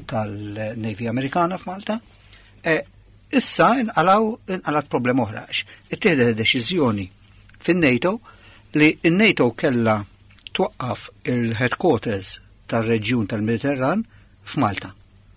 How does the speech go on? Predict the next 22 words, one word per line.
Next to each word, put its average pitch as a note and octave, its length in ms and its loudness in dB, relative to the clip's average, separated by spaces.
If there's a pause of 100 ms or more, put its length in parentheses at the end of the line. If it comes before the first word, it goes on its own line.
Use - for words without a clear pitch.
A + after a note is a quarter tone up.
(680)
Issa, - 320 0
almenu F3+ 540 6
wieħed D3+ 260 4
kien B2 160 4
jistenna, G#2+ 560 -2 (640)
u C#3+ 160 4
ma C3+ 80 6
naħsibx B2 380 0
li B2+ 100 0
kien A#2 140 2
ikun A#2+ 180 -2
jistenna A2+ 640 0
wisq, - 400 -4 (1120)
li C3 140 4 (340)
il-Gvern C3+ 400 4
Ingliż, F#3 400 2 (880)
eh, B2 260 6 (1000)
iżomm D#3+ 400 8
il-Gvern A#2 340 4
Malti G#2 400 -2
infurmat, A#2+ 800 0 (720)
eh, - 280 -8